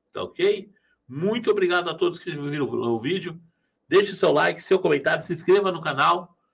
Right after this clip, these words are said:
E, ó, tem mais, hein? No próximo vídeo eu vou falar da Federação Paulista.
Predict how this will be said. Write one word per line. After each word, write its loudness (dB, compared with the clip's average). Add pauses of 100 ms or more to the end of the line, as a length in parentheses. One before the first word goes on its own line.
(380)
E, -4
ó, 6
tem 4
mais, 2
hein? -6
No -2
próximo 0
vídeo 0
eu 4
vou -2
falar 4
da 4
Federação 0
Paulista. 0